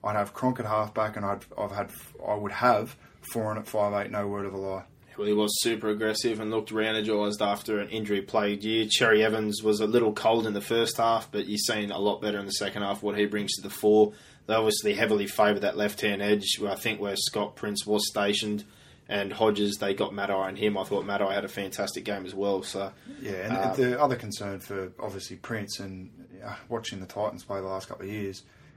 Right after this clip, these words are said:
Speaker 1: his defence is a concern. It's something that you, you need to format into a defensive structure in terms of how to, um, fit him in.
Speaker 2: Well, that's
Speaker 1: Uh,
Speaker 2: why I
Speaker 1: where you
Speaker 2: see
Speaker 1: put
Speaker 2: him
Speaker 1: him, who you
Speaker 2: out
Speaker 1: put
Speaker 2: of
Speaker 1: him
Speaker 2: the
Speaker 1: next
Speaker 2: picture.
Speaker 1: to. Um,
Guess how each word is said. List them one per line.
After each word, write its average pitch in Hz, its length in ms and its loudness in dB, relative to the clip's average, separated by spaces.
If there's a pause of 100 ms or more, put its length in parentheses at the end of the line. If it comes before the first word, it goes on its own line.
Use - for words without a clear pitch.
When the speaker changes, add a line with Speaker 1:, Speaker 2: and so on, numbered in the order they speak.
(280)
Speaker 1:
his 113 240 -4
defence 113 360 -2
is 104 120 -6
a - 40 -12
concern. 98 540 0
It's - 140 -8
something 107 260 -2
that 95 120 -6
you, 98 300 -10
you 104 140 -12
need 104 280 -6
to 104 120 -8
format 104 500 -4
into 101 300 -6
a 98 40 -6
defensive 101 420 -10
structure 110 480 -2
in 95 80 -10
terms 98 260 -8
of 92 80 -10
how 107 240 0
to, 95 200 -6 (500)
um, 95 480 -8 (1000)
fit 117 160 0
him 104 200 -4
in. 139 200 -2 (260)
Speaker 2:
Well, 104 100 -2
that's 110 200 2
Speaker 1:
Uh, 110 60 -2
Speaker 2:
why 104 80 4
I - 40 6
Speaker 1:
where 117 80 4
you 131 60 6
Speaker 2:
see 107 200 6
Speaker 1:
put 107 140 4
Speaker 2:
him 139 80 6
Speaker 1:
him, 135 100 0
who 123 100 2
you 131 100 6
Speaker 2:
out - 100 10
Speaker 1:
put 131 80 6
Speaker 2:
of 120 60 4
Speaker 1:
him 113 60 0
Speaker 2:
the 123 60 4
Speaker 1:
next - 160 2
Speaker 2:
picture. 135 300 0 (720)
Speaker 1:
to. 113 40 -10
Um, 107 360 -8